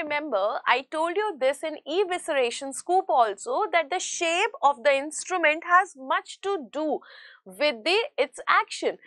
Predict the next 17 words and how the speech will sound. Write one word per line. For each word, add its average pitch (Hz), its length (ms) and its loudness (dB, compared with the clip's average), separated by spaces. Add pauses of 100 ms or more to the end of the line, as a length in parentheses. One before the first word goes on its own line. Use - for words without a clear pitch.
(140)
So 392 180 0
this 320 280 -4
is 508 180 6
also 285 380 0
scoop 311 560 4 (160)
and 349 280 2
its 311 220 -8
action 320 320 -6
is 320 160 -6
also 269 380 -2 (340)
to 403 180 2 (200)
curettage 311 960 2
the 285 100 -6
contents 311 880 0
of 214 320 2
the 294 180 2
calazion. 339 600 2